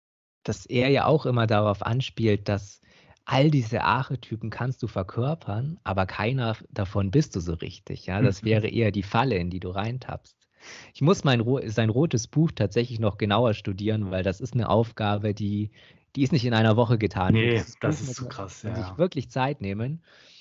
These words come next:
Speaker 1: Und ich hätte mir so gewünscht, dass ich schon bis zu der Folge hier durchgearbeitet habe, aber ich habe dann gesagt, okay, das,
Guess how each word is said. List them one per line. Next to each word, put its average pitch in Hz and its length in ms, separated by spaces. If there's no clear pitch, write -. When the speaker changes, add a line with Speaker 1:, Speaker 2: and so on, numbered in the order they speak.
Speaker 1:
Und 117 200
ich 117 100
hätte 160 180
mir 135 120
so 135 120
gewünscht, 143 460
dass 117 140
ich 110 140
schon 127 300
bis 131 200
zu 123 100
der 113 180
Folge 123 300
hier 104 100
durchgearbeitet 104 800
habe, 110 200
aber 101 140
ich 104 80
habe 117 160
dann 113 140
gesagt, 104 380
okay, 104 200
das, 98 300